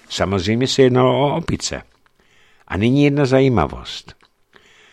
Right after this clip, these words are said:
Po návratu překládali řečtí tlumočníky, tlumočníci zápisky Hana z punštiny do řeštiny a při překladu označili tyto živočichy jako gorilaj.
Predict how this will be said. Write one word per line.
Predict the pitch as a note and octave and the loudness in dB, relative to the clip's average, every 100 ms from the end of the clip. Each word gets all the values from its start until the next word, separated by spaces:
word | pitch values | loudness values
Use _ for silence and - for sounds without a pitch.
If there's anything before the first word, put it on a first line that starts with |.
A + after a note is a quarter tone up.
| _ - | _ -2
Po | A2 | 2
návratu | B2+ F3 F3+ F#2+ - C#2 | 4 4 4 2 0 -8
překládali | - A#2 - C#3 C#3+ D3 D3 | -4 -4 0 0 2 0 2
řečtí | G2+ A#2 - - C3 | 2 0 -2 -4 -4
tlumočníky, | A2 A2 A2+ - B2+ C3 - C#3 | -2 -2 -2 -2 -4 -4 -2 -6
tlumočníci | - B2 A#2+ A#2+ - C3 - A#2+ | -2 0 2 2 0 -4 -2 -2
zápisky | F2 F#2+ G#2 - B2+ - C#3 D3 D3 _ _ _ - - | 0 0 -2 -4 -6 -4 -4 -4 -6 _ _ _ -20 -10
Hana | D2 A2 B2+ | -4 -2 -2
z | B2+ - | -4 -4
punštiny | - B2 G#2+ - C#3 C#3+ | 0 0 0 -2 0 2
do | B2+ | 0
řeštiny | F#2+ F2 - G2+ F2 E2+ B2+ - _ _ _ _ - - | -2 -4 -6 -6 -6 -6 -8 -14 _ _ _ _ -20 -12
a | G2+ G2 | -8 -4
při | - B2 | 0 0
překladu | - A#2+ - D3 D3+ | 0 -4 -2 -2 -2
označili | - A2 G#2 B2+ - C#3 | 0 0 0 -2 -2 -4
tyto | B2+ C#3+ D3 B2 E2 _ _ _ | -4 -4 0 -2 -2 _ _ _
živočichy | F2+ F2 A2 A#2+ - B2 - C3+ | -4 2 2 2 0 -4 0 2
jako | B2+ C#3 B2 | 2 0 -2
gorilaj. | E2+ F#2+ A2 C#3+ B2 D#2+ C#2 B1+ A1+ | 2 4 4 4 2 2 0 -6 -8